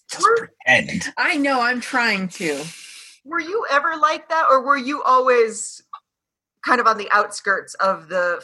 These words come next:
Speaker 3: family, you know, not
Speaker 2: I was
Speaker 3: really
Speaker 2: the, the middle, middle kid, and I think that I was always sort of, I never really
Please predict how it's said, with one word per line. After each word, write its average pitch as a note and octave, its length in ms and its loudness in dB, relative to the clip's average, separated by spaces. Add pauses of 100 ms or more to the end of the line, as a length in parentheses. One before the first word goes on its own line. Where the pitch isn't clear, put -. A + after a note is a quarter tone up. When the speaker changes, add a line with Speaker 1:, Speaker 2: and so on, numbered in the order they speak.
Speaker 3:
family, E3 720 -2 (100)
you F#3+ 100 -4
know, F3 140 4
not F#3 320 4 (160)
Speaker 2:
I - 20 -10
was G#3 80 0
Speaker 3:
really C#4+ 260 4
Speaker 2:
the, C4 220 2 (960)
the A#3 100 2
middle, B3+ 680 4 (400)
middle B3+ 340 4
kid, A3 500 0 (720)
and G#3 300 0
I F#3 140 4
think A#3+ 240 2
that A3+ 120 2
I G#3 140 4
was G#3 160 -4
always F#3+ 440 2
sort F#3 240 0
of, E3 280 0 (680)
I A3+ 120 4
never A#3 320 2
really A3 420 2